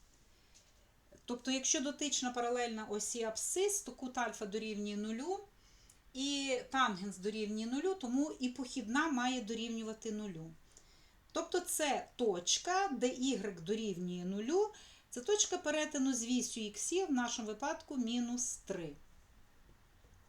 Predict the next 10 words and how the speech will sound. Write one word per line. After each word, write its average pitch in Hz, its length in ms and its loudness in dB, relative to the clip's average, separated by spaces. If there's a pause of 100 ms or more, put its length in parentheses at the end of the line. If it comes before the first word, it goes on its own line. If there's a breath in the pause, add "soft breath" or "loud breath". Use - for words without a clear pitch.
(1500)
І 254 120 2
знову 208 460 0
ж - 140 -2
таки 311 280 -2
у 247 120 -4
нас 240 600 0 (340 soft breath)
на 196 140 -2
графіку 220 640 2
зображено 240 720 4
графік 240 500 4